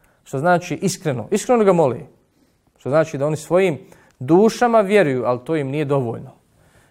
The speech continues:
I ovo je dokaz da je, ovaj, izgovaranje šehadeta i javno i ispoljavanje vjere, odnosno javno priznavanje imana, da je to jedan od uvjeta. Ne može čovjek kazati, „Ja vjerujem”,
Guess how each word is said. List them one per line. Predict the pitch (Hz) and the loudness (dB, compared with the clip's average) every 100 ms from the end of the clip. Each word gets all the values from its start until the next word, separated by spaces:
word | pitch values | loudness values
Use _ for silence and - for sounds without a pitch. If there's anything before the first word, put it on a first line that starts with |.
| _ | _
I | 143 | 0
ovo | 175 | 2
je | 151 | 2
dokaz | 151 196 196 190 | 4 2 2 0
da | 147 | 4
je, | 143 123 - _ _ | 4 2 -4 _ _
ovaj, | 127 123 120 120 117 143 | -6 -2 0 0 -2 -6
izgovaranje | 127 131 165 202 156 | -2 4 4 4 -2
šehadeta | - 123 135 143 135 - 135 _ _ _ _ | -6 0 0 0 -4 -10 -14 _ _ _ _
i | 127 127 - _ _ _ _ _ | -12 -12 -14 _ _ _ _ _
javno | - 135 190 208 185 160 131 - | -4 2 4 4 4 2 2 -2
i | 160 143 | -6 -6
ispoljavanje | 139 - 156 160 170 160 135 | -6 -4 2 4 4 0 -2
vjere, | 127 117 110 | -2 -2 -4
odnosno | 123 120 131 | -6 -6 2
javno | 165 175 | 2 2
priznavanje | - 143 135 175 208 156 120 - _ _ - - | -4 -6 0 0 0 -2 -6 -12 _ _ -20 -12
imana, | 139 131 165 196 | -4 0 0 0
da | |
je | 208 | -4
to | 202 | -2
jedan | 220 214 | -2 0
od | 196 185 | -2 -2
uvjeta. | 208 185 - 120 123 _ _ | 0 0 0 -6 -8 _ _
Ne | 139 | -4
može | 170 180 | -2 -2
čovjek | 180 196 175 - | 0 0 0 0
kazati, | 170 175 - | 0 -2 -2
„Ja | 151 | -4
vjerujem”, | 135 165 143 123 | 0 0 0 -4